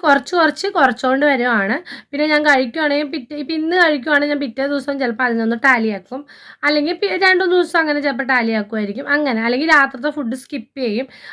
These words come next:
അല്ലെങ്കിൽ വളരെ ലൈറ്റ് ആയിട്ട് എന്തെങ്കിലും കഴിക്കും. അങ്ങനെ, അങ്ങനെ ഒന്ന് ട്രൈ ചെയ്ത് നോക്കിയാൽ മതി. വലിയ, വലിയ, വലിയ പണിയൊന്നും ഉണ്ടാവില്ലെന്നേ. നമുക്ക് ഇഷ്-, ഇഷ്ടത്തോടെ നമ്മൾ ഒരു കാര്യം ചെയ്യുവാണെങ്കിൽ എന്തായാലും ഉറപ്പായിട്ട് നടക്കും. ഞാനിപ്പോൾ വണ്ണം കുറക്കണമെന്നുള്ളത് എൻ്റെ ഇഷ്ടത്തോടെ ഞാൻ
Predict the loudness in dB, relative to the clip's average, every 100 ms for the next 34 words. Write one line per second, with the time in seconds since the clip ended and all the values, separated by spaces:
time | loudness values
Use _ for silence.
0 | -4 0 4 6 6 4 2 2 -2 -2
1 | -2 -4 -8 -8 -6 -6 -6 -8 -6 -2
2 | -2 -4 -6 -16 -4 0 2 4 2 4
3 | 2 2 0 0 -2 -2 -4 -2 -4 -4
4 | -4 -2 2 4 4 2 2 2 2 2
5 | 0 0 2 2 2 0 -2 -8 -18 _
6 | -4 -4 0 2 2 4 4 2 0 2
7 | 4 6 4 0 -2 -4 -4 -4 -2 -2
8 | -2 -6 -4 -4 -4 -6 0 0 2 0
9 | -4 -4 -4 -2 -2 -2 -6 -10 -16 -10
10 | -2 -2 2 4 4 2 0 -2 -2 -4
11 | -2 -2 -2 -2 -4 -4 -6 -2 0 0
12 | 2 2